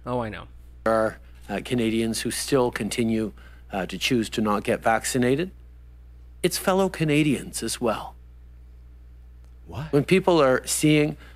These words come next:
Speaker 2: uh,
Speaker 3: Let's
Speaker 2: cancer treatments, Canadians who still
Speaker 3: Let's start
Speaker 2: con-,
Speaker 3: that one over.
Speaker 2: uh, frustrated, uh, that there are governments, uh, and health workers, uh, frustrated, uh, that there are,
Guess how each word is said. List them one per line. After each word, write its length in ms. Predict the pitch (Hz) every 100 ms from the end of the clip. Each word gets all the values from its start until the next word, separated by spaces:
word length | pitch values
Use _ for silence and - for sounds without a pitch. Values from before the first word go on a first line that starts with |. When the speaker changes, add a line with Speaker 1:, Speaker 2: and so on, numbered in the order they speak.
| -
Speaker 2:
uh, 60 | -
Speaker 3:
Let's 100 | -
Speaker 2:
cancer 400 | 131 147 - 147
treatments, 800 | - 147 - 139 - - - - - -
Canadians 380 | 113 113 113 -
who 80 | 117
still 340 | - - 135
Speaker 3:
Let's 120 | 123 -
start 120 | 101
Speaker 2:
con-, 100 | 87
Speaker 3:
that 160 | 95 90
one 100 | 87
over. 260 | 82 73 - -
Speaker 2:
uh, 240 | 101 98
frustrated, 920 | - - 139 - - 123 117 95 - - -
uh, 240 | 110 95
that 180 | 92 117 - -
there 320 | - 127 120
are 480 | 110 - - - 113
governments, 760 | 120 151 165 147 139 - - - - - - -
uh, 200 | 101 95 -
and 340 | 120 110 107
health 420 | - - 165 - 135
workers, 640 | 135 - 104 80 - - - - - - -
uh, 240 | 104 98
frustrated, 960 | - - 139 - - 123 117 95 - - -
uh, 220 | 110 95
that 180 | 113 113 - -
there 340 | - 131 120 113
are, 300 | 110 107